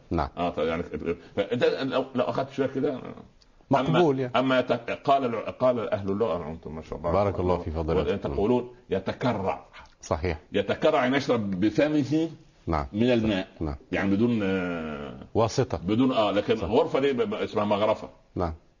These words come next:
Speaker 2: تمام؟
Speaker 1: يغترف.
Speaker 2: يغترف، آه،
Speaker 1: نعم.
Speaker 2: يغترف،
Speaker 1: نعم.
Speaker 2: أو، أو بشيء، يغترف
Speaker 1: مم.
Speaker 2: بيده أو بشيء.
Speaker 1: مم.
Speaker 2: بيد واحدة. لكن يتكرع يعني ي-، ينزل في فمه،
Speaker 1: بف-،
Speaker 2: سبحان الله.
Speaker 1: بفيه، نعم.
Speaker 2: تمام
Speaker 1: مم.
Speaker 2: كده.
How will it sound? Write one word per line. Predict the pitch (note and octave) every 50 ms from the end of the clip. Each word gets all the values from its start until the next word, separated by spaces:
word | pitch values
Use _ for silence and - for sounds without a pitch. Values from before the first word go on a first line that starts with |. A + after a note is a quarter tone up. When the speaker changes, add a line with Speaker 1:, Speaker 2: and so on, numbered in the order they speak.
| _ _ _ -
Speaker 2:
تمام؟ | - F#2 A2+ A#2+ A#2
Speaker 1:
يغترف. | D3 D#3+ D3+ D3+ - G3+ E3 C3 B2 - - -
Speaker 2:
يغترف، | A3 B2 C3 F3 - - - -
آه، | -
Speaker 1:
نعم. | D#3+ D#3+ D3+
Speaker 2:
يغترف، | - G#3 - - -
Speaker 1:
نعم. | - - -
Speaker 2:
أو، | - - A2
أو | - - A#2+ A#2+
بشيء، | A2 A#2 - - C3+ A2+ - - - - -
يغترف | F#2+ F2+ - A2+ A#2 A2
Speaker 1:
مم. | F#2+ G2+ F#2+
Speaker 2:
بيده | F#2+ G#2+ B2+ C#3+ C#3+ C#3
أو | B2 A2+
بشيء. | A#2 A2 - F2+ E2+ - - - - _ _ _ -
Speaker 1:
مم. | D2+ C#2+ C2+ - -
Speaker 2:
بيد | D#2+ F#2+ G2+ G2 F#2+ F2+ E2
واحدة. | E2 E2 D2 - D#2 C#2+ - - - - - -
لكن | G2 G2 A2 G2+ - - - -
يتكرع | D#2+ D2+ F2 F2+ - F#2 - - C#3 C#3 C#3+ D3 C#3+ C3+ B2+
يعني | B2+ A#2+ A2+ A2+
ي-، | A#2 A#2 - - A2 G2 F#2+ G#2
ينزل | A#2+ B2 A#2 A2+ G2+ F2+
في | - - G2 F#2
فمه، | G2 A2+ C3 C#3 C#3+ C#3+ C#3+ C#3 C3+
Speaker 1:
بف-، | B2+
Speaker 2:
سبحان | - G#2+ A#2 A2
الله. | G#2 G#2+
Speaker 1:
بفيه، | G#2 G#2+ A2 - B2+ A#2+ G#2 F2 F2+
نعم. | E2 D#2+ D2 C2+ C2+
Speaker 2:
تمام | - - - F2+ D#2+ D#2 D2+
Speaker 1:
مم. | D#2
Speaker 2:
كده. | D2+ -